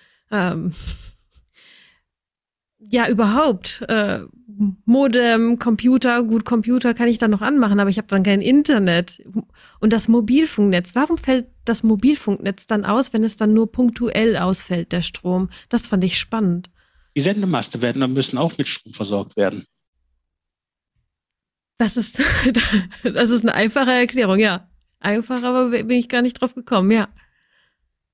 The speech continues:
Speaker 1: Das sah sehr
Speaker 2: Ja.
Speaker 1: lustig aus. Die Leute sind wirklich klischeehaft im Bademantel <laughs> raus auf die Straße,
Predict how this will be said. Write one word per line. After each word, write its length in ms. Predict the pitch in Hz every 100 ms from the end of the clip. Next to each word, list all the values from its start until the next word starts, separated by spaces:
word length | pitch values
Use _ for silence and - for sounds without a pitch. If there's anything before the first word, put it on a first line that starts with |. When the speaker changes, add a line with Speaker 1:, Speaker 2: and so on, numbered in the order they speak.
| _ _ _ _
Speaker 1:
Das 140 | 214 254
sah 100 | 240
sehr 220 | 240 254
Speaker 2:
Ja. 60 |
Speaker 1:
lustig 400 | 247 240 196 202 190
aus. 240 | 202 202
Die 80 | 233
Leute 280 | 226 240 233
sind 220 | 233 220
wirklich 260 | 240 226
klischeehaft 720 | - 240 214 233 240 233 240 226
im 100 | 208
Bademantel 720 | 208 240 226 233 226 240 208
<laughs> 120 | -
raus 240 | 240 247
auf 120 | 240
die 120 | - 269
Straße, 540 | - - 311 -